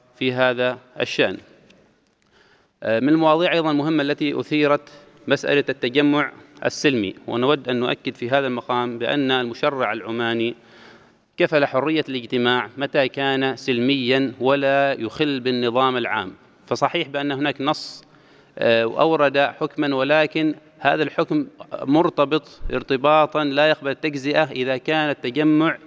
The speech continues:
يس-، يمثل إخلالًا بالنظام العام، وبالتالي فإن المشرع العماني اعترف بحق التجمع السلمي. وطبعًا النظام العام كما ذكرنا إذا، إذا أخل هذا التجمع بالنظام العام بعناصره الثلاث،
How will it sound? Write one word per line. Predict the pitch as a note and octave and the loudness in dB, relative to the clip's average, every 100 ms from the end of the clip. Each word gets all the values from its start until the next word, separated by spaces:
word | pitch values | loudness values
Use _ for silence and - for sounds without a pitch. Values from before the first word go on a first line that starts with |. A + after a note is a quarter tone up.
| - - - | -20 -20 -2
يس-، | C3 - | -2 -2
يمثل | C3 C3+ F3 F3+ D#3+ D#3 | 2 4 4 2 -2 -2
إخلالًا | C3 C#3+ D3 D#3 D3+ C3 | -4 2 4 4 2 0
بالنظام | C#3+ C#3 C3+ D3 D3 | 0 0 0 0 0
العام، | C3+ A2 A#2 G2 - - | 0 0 0 -2 -10 -12
وبالتالي | A#2 - D3+ D3+ | -12 0 2 2
فإن | D3 C#3+ D3+ | 0 0 0
المشرع | C#3+ C3 - D3 D3 B2 | 0 0 0 2 2 0
العماني | B2 B2+ C#3 C#3+ C#3 C3 | -2 -4 -2 -2 -2 -4
اعترف | A2+ D3 C#3+ A#2+ | -2 2 2 0
بحق | A#2 - - C3 | -8 -8 -8 -10
التجمع | - B2 C#3 C3+ C#3 C3+ - - - | -10 -4 0 2 0 -2 -12 -6 -4
السلمي. | C3 - D3 A#2 F#2 - - _ _ | -2 2 2 2 -6 -12 -20 _ _
وطبعًا | A2+ A2+ D3+ C#3+ | -2 0 0 0
النظام | D3 C3 D3 D3 | 0 2 2 2
العام | C3 C3 C#3+ | 2 0 0
كما | D3+ C#3+ C#3 | -2 -2 -2
ذكرنا | C3 D3 C#3 C#3+ C#3+ | -2 0 2 2 0
إذا، | C3 B2+ B2+ | 0 0 0
إذا | B2+ C3 A#2+ | 0 0 -2
أخل | - D#3+ C#3 | 0 0 0
هذا | B2 C#3 C3+ | 0 0 0
التجمع | - C3 B2 A2+ A#2+ D3+ - - - - - _ _ A2+ | -6 -6 -2 0 0 -2 -6 -20 -20 -20 -20 _ _ 0
بالنظام | C3+ D3+ - - B2 B2+ B2+ D3+ | 4 4 2 -2 0 2 2 0
العام | C#3 C#3 C3 | 0 -2 -2
بعناصره | A#2 C3 C3 - E3 D#3+ | -2 0 -2 0 0 0
الثلاث، | - C#3 A2 A2 | 2 2 4 0